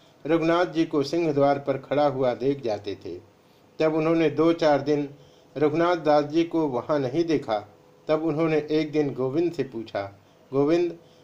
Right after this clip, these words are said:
रघु अब सिंह द्वार पर नहीं दिखता, पता नहीं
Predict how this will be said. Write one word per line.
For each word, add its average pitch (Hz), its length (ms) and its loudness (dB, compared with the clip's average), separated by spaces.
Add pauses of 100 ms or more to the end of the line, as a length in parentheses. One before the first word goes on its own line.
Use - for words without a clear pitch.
(120)
रघु 165 240 2
अब 196 160 4
सिंह 165 320 -2
द्वार 147 280 4
पर 156 180 -2
नहीं 127 280 -6
दिखता, 110 500 -6 (300)
पता 156 260 0
नहीं 151 340 -2